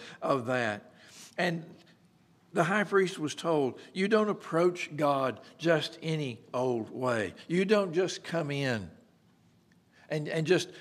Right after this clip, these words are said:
do your thing, uh, in any way that you want to, because he's holy and we are not."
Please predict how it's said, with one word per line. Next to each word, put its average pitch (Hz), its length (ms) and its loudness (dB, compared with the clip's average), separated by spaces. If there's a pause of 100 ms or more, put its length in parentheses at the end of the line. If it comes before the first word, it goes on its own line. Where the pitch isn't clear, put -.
(180)
do 143 120 8
your 165 280 8
thing, 151 440 -2 (180)
uh, 135 240 2
in 165 180 0
any 185 220 2
way 151 280 6
that 135 160 0
you 127 200 -2
want 127 320 -4
to, 123 220 -4 (160)
because 160 360 0
he's 196 240 -4
holy 143 560 0 (200)
and 139 260 -4
we 135 360 0 (220)
are 117 380 -2 (240)
not." 117 680 -8